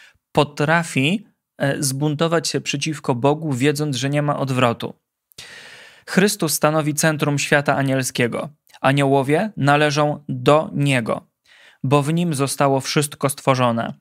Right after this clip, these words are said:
I to, co w niebiosach, i to, co na ziemi, byty widzialne i niewidzialne, czy trony, czy panowania, czy zwierzchności, czy władze, wszystko przez Niego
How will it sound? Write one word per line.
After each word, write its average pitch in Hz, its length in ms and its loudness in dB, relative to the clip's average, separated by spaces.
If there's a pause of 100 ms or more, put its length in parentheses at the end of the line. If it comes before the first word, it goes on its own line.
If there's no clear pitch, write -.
(260)
I - 80 0
to, 139 120 2
co 131 160 -2
w 131 80 -4
niebiosach, 143 760 0 (100)
i - 100 0
to, 127 120 0
co 123 180 -2
na 120 160 0
ziemi, 135 480 -2 (160)
byty 127 360 0
widzialne 139 680 2
i 131 160 -4
niewidzialne, 131 880 0 (180)
czy 143 160 2
trony, 143 640 0
czy 127 140 0
panowania, 123 760 2 (200)
czy 143 140 2
zwierzchności, 139 800 0
czy 151 180 0
władze, 123 460 0 (320)
wszystko 143 540 -2
przez 143 400 0
Niego 147 440 0